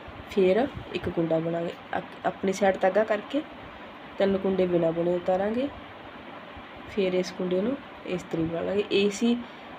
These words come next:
ਇਹੀ ਸਿਲਾਈ ਆਪਾਂ ਨੇ ਦੁਬਾਰਾ ਦੁਬਾਰਾ ਰਿਪੀਟ ਕਰਨੀ ਹੈ। ਡਿਜ਼ਾਈਨ ਦੀ ਪਹਿਲੀ ਸਿਲਾਈ ਆ। ਜੇਕਰ ਸਾਡੇ ਚੈਨਲ 'ਤੇ ਨਵੇਂ ਆਏ ਹੋ, ਚੈਨਲ ਨੂੰ ਸਬਸਕ੍ਰਾਈਬ ਕਰੋ ਇਸ ਤਰ੍ਹਾਂ ਦੇ ਸੋਹਣੇ ਸੋਹਣੇ ਤੇ ਸੌਖੇ ਸੌਖੇ ਡਿਜ਼ਾਈਨ ਵੇਖਣ ਲਈ।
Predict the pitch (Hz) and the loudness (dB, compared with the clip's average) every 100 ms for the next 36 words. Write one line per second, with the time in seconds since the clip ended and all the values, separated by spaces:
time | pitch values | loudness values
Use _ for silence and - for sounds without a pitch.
0 | - 208 220 233 226 202 185 185 180 - | 2 4 6 4 4 6 6 6 4 4
1 | 190 202 185 175 175 175 175 180 180 170 | 2 4 4 4 4 2 2 2 0 -2
2 | 160 - 175 185 208 226 190 185 180 175 | -2 0 0 2 0 2 4 4 4 2
3 | 180 - 175 175 214 220 202 165 165 175 | -2 0 2 2 0 -2 -2 -2 0 -2
4 | 240 - - - - - 202 214 226 226 | -2 -4 -14 -14 -16 -4 4 8 8 8
5 | 208 208 196 196 196 202 180 165 170 175 | 6 8 6 6 4 4 4 2 4 4
6 | 190 208 202 196 196 196 185 175 - 180 | 4 4 2 4 2 0 -2 -2 -4 0
7 | 175 175 185 196 185 - 180 175 185 - | 2 2 2 2 2 0 0 0 -2 -4
8 | 180 185 220 196 185 190 220 - 185 180 | -4 -2 -4 -4 -4 -2 -4 -2 -4 -4
9 | 196 180 175 175 175 170 170 170 175 - | -4 -4 -2 -2 2 2 0 -2 -4 0
10 | 185 202 | 0 0